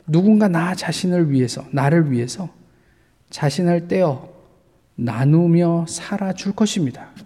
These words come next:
아니, 하나님께서 우리를 책임지실 것입니다. 그것은 예수님도 말씀하셨잖아요. "너희는 그의 나라와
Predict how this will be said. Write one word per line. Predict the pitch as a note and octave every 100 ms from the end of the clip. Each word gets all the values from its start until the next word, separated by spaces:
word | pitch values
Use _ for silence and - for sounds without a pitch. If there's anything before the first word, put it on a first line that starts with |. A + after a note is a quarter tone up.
| _ _ _ _ -
아니, | C#3+ A3 D3 A2+ - - - _ _
하나님께서 | - A3+ A3 F3 - - - - - - - _ _ _ _ -
우리를 | C3 B2 C#3 G#3+ - - _ -
책임지실 | - G#3 F#3+ F3+ E3 - - D3+
것입니다. | C#3+ - D3 - _ _ _ _ _ _ _ _ _ _ _ -
그것은 | A#3+ E3
예수님도 | D3+ F#3+ C4+ D#4 C4 A3+
말씀하셨잖아요. | A2+ - E3 E3+ - - - - _
"너희는 | - C#3 D#3+ D3+ D#3+ - - _ _ -
그의 | - F3
나라와 | C#3 - A#2+ - -